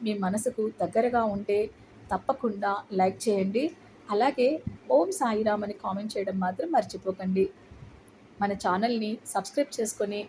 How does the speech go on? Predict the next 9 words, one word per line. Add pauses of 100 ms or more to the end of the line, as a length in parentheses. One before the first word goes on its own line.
నాకు
కొద్దిగా
సపోర్ట్
అందిస్తారని
ఆశిస్తున్నాను. (640)
మరొక
మంచి
సాయి
సందేశంతో